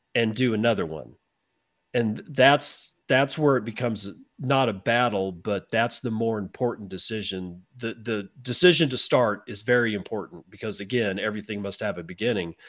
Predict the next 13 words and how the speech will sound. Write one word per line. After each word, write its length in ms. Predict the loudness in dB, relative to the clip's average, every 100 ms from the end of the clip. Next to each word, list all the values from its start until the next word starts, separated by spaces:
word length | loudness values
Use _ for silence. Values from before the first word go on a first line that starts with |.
| -20 -20 _ _ 2
It's 240 | 4 4
the 140 | 4 0
decision 600 | 2 2 4 4 2 -2
to 100 | -4
continue. 640 | -8 -8 -4 -4 -4 -10 -18 _ _ _ _ _ -6
And 100 | 0
a 40 |
lot 220 | 4 4
of 60 | 4
people 260 | 0 0 2
don't 400 | 4 4 2 -4
really 460 | -10 -2 0 2 -2
put 440 | -2 0 0 -2